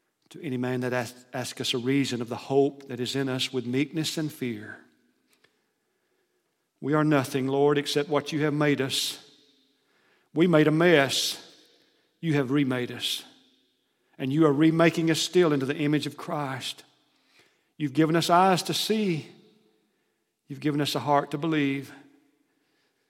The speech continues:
You've given us the help of your Spirit. I pray that we will be not foolish and not slow to believe what the prophets have said. May we come to our Bibles with a new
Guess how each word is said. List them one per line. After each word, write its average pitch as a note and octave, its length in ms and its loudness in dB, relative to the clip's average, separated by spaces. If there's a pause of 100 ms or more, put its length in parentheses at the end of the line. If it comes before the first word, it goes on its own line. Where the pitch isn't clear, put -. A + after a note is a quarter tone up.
(280)
You've B2+ 120 -10
given C#3 220 0
us C3 100 -4
the C3+ 100 -6
help C3 220 -4
of B2 80 -10
your B2+ 80 -4
Spirit. B2+ 560 -4 (1300)
I A#2+ 60 -14
pray C3+ 220 -4
that C3 140 -4
we C3+ 80 -2
will B2 140 -4
be B2+ 360 -4 (2250)
not B2+ 180 -6
foolish G#2 520 -6 (420)
and A#2 120 -12
not A#2+ 180 -6
slow A2+ 500 -6 (840)
to A#2+ 60 -18
believe A2+ 540 -10 (720)
what - 120 -18
the - 60 -20
prophets A2 440 -10
have A2+ 100 -10
said. G2 460 -10 (1000)
May C3 80 -2
we C3 100 -2
come D3+ 240 0
to E3 100 -2
our D3+ 180 4
Bibles D3+ 580 2
with C#3+ 120 0
a C3+ 60 0
new D#3+ 420 6